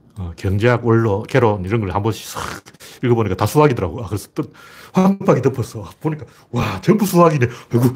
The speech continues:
아이고 무서워 하고 빨리 떠져버렸어요. 근데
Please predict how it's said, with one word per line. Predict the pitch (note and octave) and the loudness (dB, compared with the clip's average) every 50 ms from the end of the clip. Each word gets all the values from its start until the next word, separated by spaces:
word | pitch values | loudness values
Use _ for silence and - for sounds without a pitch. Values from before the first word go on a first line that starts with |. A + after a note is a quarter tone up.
| - - - - - - - _ _ | -4 -14 -20 -20 -20 -20 -20 _ _
아이고 | C3 C3 C3 | -2 0 0
무서워 | A#2+ A#2+ - A2+ G#2 G2 | -2 0 0 2 2 2
하고 | G#2 F#2+ F2+ F2+ | 0 -2 -2 -4
빨리 | C3 C3 - | -6 -6 -2
떠져버렸어요. | - D3 A#2+ A2 F#2+ F2 - - - _ _ - - - _ | 0 2 2 2 0 -2 -8 -14 -20 _ _ -20 -20 -20 _
근데 | _ - F#2 F#2 | _ -14 -12 -12